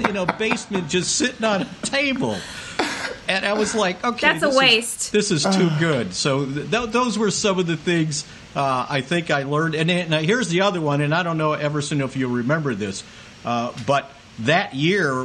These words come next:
Speaker 1: when the Cowboys went to the Super Bowl, uh, they ended up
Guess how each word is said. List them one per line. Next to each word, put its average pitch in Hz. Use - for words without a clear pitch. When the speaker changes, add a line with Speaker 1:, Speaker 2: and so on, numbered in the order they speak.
Speaker 1:
when 123
the 120
Cowboys 143
went 151
to 135
the 117
Super 208
Bowl, 95
uh, 117
they 156
ended 247
up 190